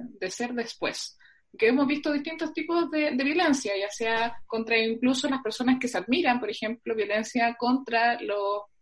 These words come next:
médicos y, y personal de salud, eh, porque pueden tener afectados. Yo entiendo que eso es por miedo, por cierta angustia de que puedan ser infectados, pero aún así se le-, se les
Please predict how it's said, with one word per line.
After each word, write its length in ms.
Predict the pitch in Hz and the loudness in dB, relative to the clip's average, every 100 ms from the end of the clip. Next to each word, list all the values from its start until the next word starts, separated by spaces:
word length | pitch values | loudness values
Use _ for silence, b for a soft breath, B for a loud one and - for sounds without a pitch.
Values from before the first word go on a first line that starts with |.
| _ | _
médicos 640 | 190 208 240 254 254 254 - | 2 2 2 2 0 0 -2
y, 60 | 202 196 - 185 175 | -4 -6 -4 -2 -2
y 40 | 175 | -2
personal 380 | 185 185 196 208 | -6 -6 -4 -2
de 60 | 233 | -2
salud, 380 | 220 254 247 - b b b b b - | 0 0 0 -4 b b b b b -8
eh, 540 | 190 190 185 185 180 180 - | -4 -4 -4 -6 -8 -12 -6
porque 220 | 170 175 | 0 2
pueden 260 | 165 202 226 | 2 4 4
tener 200 | 220 220 | 4 2
afectados. 500 | 226 180 - 285 220 | 0 -2 2 4 4
Yo 60 | 208 | 2
entiendo 280 | 220 220 | 2 0
que 80 | 214 | -2
eso 120 | - | -6
es 60 | - | -4
por 120 | 175 | -4
miedo, 540 | 190 226 285 262 240 247 | 2 2 4 4 2 0
por 140 | - 202 | -6 -8
cierta 600 | - 226 226 226 226 208 - 247 - - - _ _ - _ | -10 -12 -8 -4 -2 -4 -8 -20 -18 -20 -20 _ _ -20 _
angustia 720 | 170 170 170 269 285 262 240 | -4 -2 -4 -4 -2 0 2
de 120 | 220 | 0
que 120 | 208 | -4
puedan 240 | - 220 240 | -2 0 0
ser 160 | 240 | 0
infectados, 560 | 247 277 - 294 320 294 | -2 -2 -4 0 0 0
pero 160 | 233 220 | 0 4
aún 140 | 233 | 6
así 540 | 262 - 302 285 339 - _ - | 4 4 0 0 -2 -8 _ -14
se 180 | 254 226 | 0 2
le-, 180 | 220 247 | 2 0
se 140 | 240 | 2
les 160 | 220 | 2